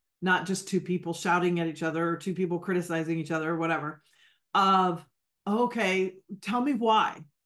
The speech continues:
What was it about? Was there a seasoning I used? Was there, you know,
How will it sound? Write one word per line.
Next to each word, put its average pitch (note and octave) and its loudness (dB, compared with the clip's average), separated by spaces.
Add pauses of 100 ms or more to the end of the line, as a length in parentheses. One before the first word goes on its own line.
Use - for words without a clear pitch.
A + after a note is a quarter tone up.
(140)
What G3+ 4
was G#3+ 0
it A3+ 2
about? F#3+ 2
Was E3+ -4
there F3 0
a F3+ -2
seasoning G#3 -2
I D3 -6
used? D#3+ -2
Was D#3+ -4
there, D#3+ -2 (300)
you G3+ 4
know, - -4